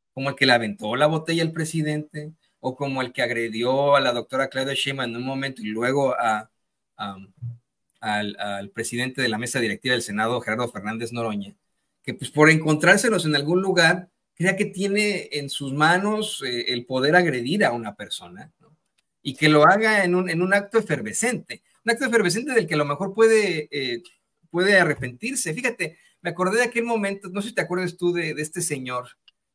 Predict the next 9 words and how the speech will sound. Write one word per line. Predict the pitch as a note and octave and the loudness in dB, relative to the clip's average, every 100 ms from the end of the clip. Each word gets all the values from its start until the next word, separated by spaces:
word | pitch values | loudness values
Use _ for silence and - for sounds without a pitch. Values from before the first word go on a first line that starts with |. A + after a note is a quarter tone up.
| _ | _
que, | - A#2+ A#2 A2+ G#2+ - _ _ - - | -8 -4 -4 -6 -10 -18 _ _ -20 -14
pues, | C#3 C3+ | -12 -6
participaba | C#3+ - C#3+ D3+ F3+ F#3 | -6 -4 -4 0 4 4
mucho | F#3 F3+ | 2 0
en | D#3+ | -2
los | B2+ | -4
espacios | A#2 - C#3 - A#2 | -4 0 0 -2 -8
de | G#2+ | -6
Alarraqui, | G#2 G#2 G#2+ A#2+ C#3 C#3 - D3 D3 | -6 -4 -4 2 4 2 -2 -10 -10